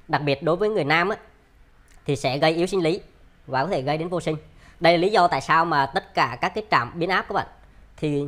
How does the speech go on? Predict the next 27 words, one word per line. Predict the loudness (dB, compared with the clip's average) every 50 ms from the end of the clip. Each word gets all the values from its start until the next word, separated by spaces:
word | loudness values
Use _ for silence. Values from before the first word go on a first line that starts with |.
| -4
những | -4 -2 -2 0
ai | 2 2 2 2 2 -2 -6 -12 -20 -18 -8
mà | -4 -2 -2 0
vào | 0 0 0
đó | 0
làm | 0 0 0 0 -2
á, | -4 -8 -12 -14 -10
thì | -8 -6 -6 -8 -10 -10 -8
phải | -6 -4
có | -2 0
yêu | 0 0 2
cầu | 2 2 2 2
đó | 2 0
là | 0 -2 -2 -4 -8 -16 -20 -20 -18 -4
đã | 0 2 2 2
có | 2 2
gia | 2 2
đình | 0 0 -2 -4 -4 -2
và | -2 -2
đã | -2 -2
có | -4 -2
con. | 0 2 2 2 0 -6 -18 -20 _ -20 -20 _ _ 0
Còn | 2 2 2
nếu | 2 2 2
mà | 0 -2
chưa | -2 2 2 4 4 4
á, | 2